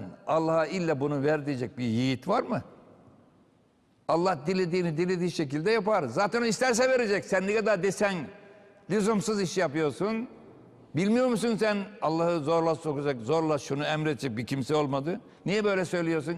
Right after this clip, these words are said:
"Dilersen ver, dilersen." Bu, bu yönden yanlış. İki,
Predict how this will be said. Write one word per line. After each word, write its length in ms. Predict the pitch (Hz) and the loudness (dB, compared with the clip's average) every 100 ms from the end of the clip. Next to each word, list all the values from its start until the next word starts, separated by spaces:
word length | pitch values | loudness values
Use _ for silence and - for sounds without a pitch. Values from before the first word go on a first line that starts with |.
| 123 | -4
"Dilersen 480 | 160 165 160 160 151 | 0 0 0 -2 -2
ver, 240 | 147 135 | -4 -4
dilersen." 380 | 135 143 120 117 - - - - | -4 -4 -4 -10 -14 -20 -20 -6
Bu, 120 | 233 240 | 0 2
bu 60 | |
yönden 340 | 247 233 226 240 | 2 2 2 0
yanlış. 480 | 226 214 208 180 - - | 2 2 0 -2 -4 -6
İki, 480 | 175 202 247 240 | -4 0 0 0